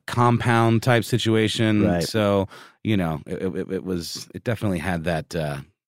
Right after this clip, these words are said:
Speaker 1: that culty vibe to it.
Speaker 2: The people of Des Moines were getting creeped out for sure. And the big catch here is that only knowledgeans could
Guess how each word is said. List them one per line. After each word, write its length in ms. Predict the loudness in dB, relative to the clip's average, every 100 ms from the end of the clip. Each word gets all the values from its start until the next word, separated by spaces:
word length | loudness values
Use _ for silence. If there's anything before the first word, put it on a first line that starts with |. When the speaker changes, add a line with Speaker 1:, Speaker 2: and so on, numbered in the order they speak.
| _ _
Speaker 1:
that 140 | -10
culty 320 | -6 -6 -4 -6
vibe 260 | -8 -8
to 140 | -10 -12
it. 160 | -6 -2
Speaker 2:
The 80 |
people 320 | 2 4 4 4
of 100 | 2
Des 80 |
Moines 300 | 0 2 2
were 100 | 0
getting 300 | 0 0 0
creeped 400 | -2 -2 -4 -2
out 280 | -2 -2 -2
for 200 | -6 -8
sure. 640 | -8 -8 -2 0 0 -4 -8 -18 _ _
And 520 | -2 2 2 0 -2 -10 _ _
the 100 | 0
big 240 | 2 2
catch 300 | 2 2 2
here 320 | 0 0 0 -2
is 160 | -6 -4
that 180 | -6 -8 0
only 280 | 4 6 6
knowledgeans 840 | 6 4 4 2 0 0 0 -2 -8 -20 _
could 340 | 0 2 2